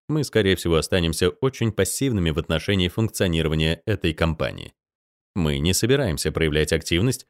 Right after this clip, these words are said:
ради самой активности. При прочих равных условиях я предпочитаю предоставить другим возможность выполнить работу. Вместе с тем, когда активные действия необходимы для оптимизации использования капитала,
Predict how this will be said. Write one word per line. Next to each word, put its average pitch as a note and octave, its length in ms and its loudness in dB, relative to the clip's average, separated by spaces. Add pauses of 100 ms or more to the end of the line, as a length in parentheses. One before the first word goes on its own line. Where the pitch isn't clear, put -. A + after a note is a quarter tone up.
(120)
ради F#2 320 2
самой F2+ 360 2
активности. C#2 680 -4 (460)
При D2+ 180 0
прочих - 420 0
равных F#2+ 340 2
условиях E2 540 0
я D2+ 160 2
предпочитаю E2 600 0
предоставить E2 640 0
другим A2 400 0
возможность D#2+ 580 -2
выполнить E2+ 420 0
работу. F#2+ 480 -4 (560)
Вместе D#2+ 460 0
с - 60 -4
тем, F#2 280 0
когда C#2 280 0
активные G#2+ 400 2
действия E2 500 0
необходимы F2 600 2
для G#2 140 0
оптимизации E2+ 600 0
использования D#2+ 540 0
капитала, D2 560 -2